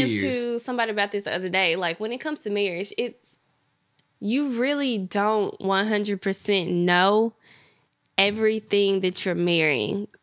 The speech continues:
Speaker 2: Because, like, yes, you're marrying the person, but I don't
Speaker 1: Mm-hmm.
Speaker 2: think anyone one hundred percent knows everything that they're marrying with that person.
Speaker 1: Right.
Speaker 2: And I was telling people, someone the other day, like,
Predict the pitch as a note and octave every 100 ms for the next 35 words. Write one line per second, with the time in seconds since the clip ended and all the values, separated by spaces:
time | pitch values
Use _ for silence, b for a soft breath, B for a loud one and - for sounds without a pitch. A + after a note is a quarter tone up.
0 | _ - F3+ F3+ G#3 F3 E3+ - E3+ F3
1 | A3 A#3+ A#3 G#3 F#3+ G3 F#3 F3 E3 D#3+
2 | E3 - E3 - B2+ - B B B B
3 | G3 A3 C4+ B3+ B3+ - A#3 A#3+ A3+ G#3
4 | G3 G3+ A3 G#3 G3+ - G3 F3+ F#3 F#3
5 | F3+ E3+ - _ G3 G#3 G3 F#3+ F#3 F3
6 | F3 F3 E3+ F3 F3 E3+ D#3+ D#3+ E3+ _
7 | _ - F3 F#3 E3+ - - _ _ _
8 | _ _ - F3 E3+ D3 - - A#2 -
9 | - - - - G#2+ G#2+ E2 - b b
10 | b _ G3 G3 F#3+ F#3+ F3+ F3 E3+ -
11 | - F3+ F#3+ - A3+ A3+ A3 A3+ G#3 -
12 | A3 G3+ G3+ F#3 F#3 F3 F#3 F#3+ F3 F3
13 | E3